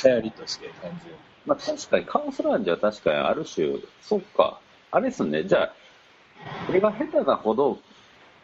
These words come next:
Speaker 2: バックグラウンドを要するっていう。
Speaker 1: あー、そうですね。そうですね。
Speaker 2: カオスラウンジもコンセプトが最終的にね、いってしまったけど。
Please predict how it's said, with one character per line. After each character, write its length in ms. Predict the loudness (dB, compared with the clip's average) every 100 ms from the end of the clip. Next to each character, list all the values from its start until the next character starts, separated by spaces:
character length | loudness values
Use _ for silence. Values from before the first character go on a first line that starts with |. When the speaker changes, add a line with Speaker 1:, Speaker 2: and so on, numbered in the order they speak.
| -20 0
Speaker 2:
バ 120 | 2
ッ 20 | 2
ク 160 | 0 2
グ 100 | 2
ラ 140 | 2
ウ 120 | 2
ン 100 | -2
ド 220 | 0 0
を 120 | 2 2
要 160 | 0
す 160 | 0 -2
る 120 | -2
っ 140 | -4
て 80 | -6
い 340 | -4 -4 -6 -10
う。 60 | -12 -20 0
Speaker 1:
あ 1000 | 2 4 4 2 2 0 0 -2 -4 -8 -12
ー、 40 |
そ 220 | 0 2 2
う 60 |
で 140 | -2 -12
す 120 | -10
ね。 220 | -8 -8 -10
そ 120 | -6
う 40 | -4
で 60 | -6 -16
す 120 | -16
ね。 60 | -4 0
Speaker 2:
カ 100 | 2
オ 80 |
ス 80 | 2
ラ 140 | 0 2
ウ 100 | 0
ン 60 |
ジ 140 | 0 0
も 280 | 0 -2 0
コ 180 | 0 2
ン 80 |
セ 100 | 0
プ 140 | -2 -2
ト 440 | -2 0 -2 -4 -10 -20 -8 -4
が 80 | 0
最 180 | 0
終 140 | 0 -2
的 180 | -2 -8
に 160 | -2
ね、 240 | 0 0 -4 -16 -6
い 40 | -6
っ 40 |
て 140 | -2 -2
し 120 | 0
ま 100 | 0
っ 80 | 0
た 100 | -4
け 60 |
ど。 220 | -4 -6